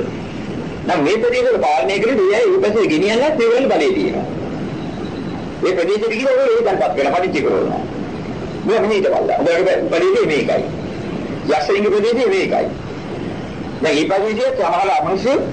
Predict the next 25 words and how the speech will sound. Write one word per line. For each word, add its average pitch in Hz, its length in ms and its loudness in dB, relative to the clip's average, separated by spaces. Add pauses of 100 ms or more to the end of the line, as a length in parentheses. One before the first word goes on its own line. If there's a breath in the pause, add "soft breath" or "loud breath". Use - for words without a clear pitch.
(180)
මේ 160 220 2
වෑම 247 240 2
දුබලිනවා. - 540 0 (1120)
සමහර - 300 0
වෙලාවට 247 300 0
තනුලා 208 260 2
ඉන්නවා. - 300 -4 (760)
ඒ 180 160 2
සියල්ලම 214 440 2
නැවත 190 260 2
ගෙනියලා 214 320 2
ඉවරලා 202 240 4
ඒ 233 160 2
යක්ෂයන්ගේ 214 360 2
අධිපති 214 240 2
පැත්තට - 320 2
දානවා. - 200 2 (1400)
දාලා - 300 0
ඒ 156 240 2 (200)
දරදඬු 165 380 2
පාලනය 220 280 2
මේගොල්ලෝ 262 340 2
පාලනය 151 280 2
කරන්න 120 240 2
වෙනවා. - 300 0